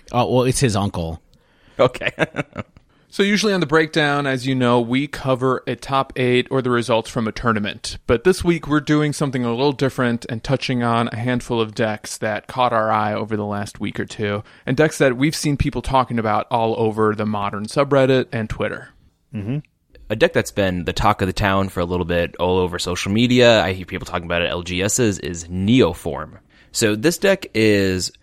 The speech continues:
Speaker 2: very similar to Griselbrand, a deck I think we've talked about in this podcast before, which is you're trying to get the card Griselbrand into play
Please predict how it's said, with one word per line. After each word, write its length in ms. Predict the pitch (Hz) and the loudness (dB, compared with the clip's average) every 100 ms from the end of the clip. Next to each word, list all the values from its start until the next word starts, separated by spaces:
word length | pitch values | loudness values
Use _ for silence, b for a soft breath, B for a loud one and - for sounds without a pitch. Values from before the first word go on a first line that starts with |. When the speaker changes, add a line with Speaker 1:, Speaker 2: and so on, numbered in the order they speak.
| - | -8
Speaker 2:
very 320 | 110 131 165 | 2 4 4
similar 340 | - 156 135 | 2 2 4
to 80 | 104 | 4
Griselbrand, 720 | 95 113 - 151 180 180 185 - | 2 0 2 2 2 0 -2 -4
a 80 | 107 | 2
deck 200 | - - | 2 2
I 60 | |
think 180 | 95 101 | -2 -2
we've 120 | 95 | -2
talked 260 | - 95 95 | 0 0 2
about 160 | 95 90 | 2 2
in 80 | |
this 80 | 87 | -2
podcast 480 | - 90 87 90 85 | -2 -2 0 -2 -2
before, 460 | 90 90 85 85 - b b b b | -6 -4 -4 -4 -8 b b b b
which 200 | 107 - | 2 4
is 180 | 104 | 2
you're 120 | 98 104 | 4 2
trying 260 | 117 107 | 2 2
to 80 | 101 | 2
get 160 | 101 90 | 0 -2
the 60 | |
card 340 | 98 95 90 82 | -4 0 0 -2
Griselbrand 560 | 95 120 117 127 143 - | -4 -2 2 2 2 0
into 180 | 98 95 | -2 -2
play 360 | - 98 90 | 0 0 2